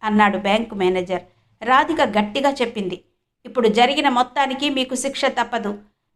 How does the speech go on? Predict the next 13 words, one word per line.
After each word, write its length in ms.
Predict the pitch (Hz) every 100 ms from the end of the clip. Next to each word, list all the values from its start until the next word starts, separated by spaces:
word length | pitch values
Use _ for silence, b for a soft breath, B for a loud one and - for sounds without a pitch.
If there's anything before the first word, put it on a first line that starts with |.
| _ _ _ -
బ్యాంకు 400 | 233 240 277 269
మేనేజర్, 580 | 240 247 285 277 302 294
గార్డు 380 | 226 254 277 254
మరియు 300 | 247 240 247
పోలీసులు 560 | 233 254 277 269 294 311
అందరికీ 460 | 320 285 311 302 285
ఈరోజు 380 | 254 233 247 240
కేసులు 380 | - 269 277 240
వేయబడతాయి. 640 | 214 214 196 - 185 185 _ _ _
పాపం, 340 | 202 185 - - _ _ -
ఒక 140 | 240
పిల్లాడిని 500 | - 240 277 262 240
పట్టుకుని 540 | 226 226 - 302 330